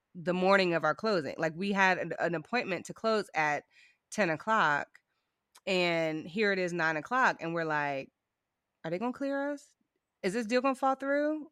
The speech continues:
Like, we doing our final walkthrough. We ain't getting no clearance to close yet. And then it finally came, it finally <laughs> came through, <laughs> and we could leave,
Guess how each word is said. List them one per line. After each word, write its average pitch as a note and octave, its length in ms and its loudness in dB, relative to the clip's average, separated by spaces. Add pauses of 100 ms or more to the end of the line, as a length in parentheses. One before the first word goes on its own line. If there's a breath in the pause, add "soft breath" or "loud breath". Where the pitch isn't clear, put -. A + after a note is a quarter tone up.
(120)
Like, G#3 120 4
we E4 120 8
doing E4+ 180 10
our C#4+ 80 10
final D4 260 8
walkthrough. F#3+ 580 4
We F4 120 2
ain't G4 120 4
getting F#4 120 2
no F#4 80 2
clearance F#4+ 260 0
to F#4 60 -8
close G4 220 2
yet. G4+ 380 0 (420 loud breath)
And G3 180 2
then A3 140 4
it F#3+ 120 2
finally G3 320 4
came, F3+ 480 0
it F3+ 120 0
finally F3+ 340 2
<laughs> - 20 -12
came G3 380 0
through, F#3 600 0 (100)
<laughs> A3+ 180 -2
and A#3 200 8
we G3+ 120 4
could F3+ 180 -8
leave, F3 200 -4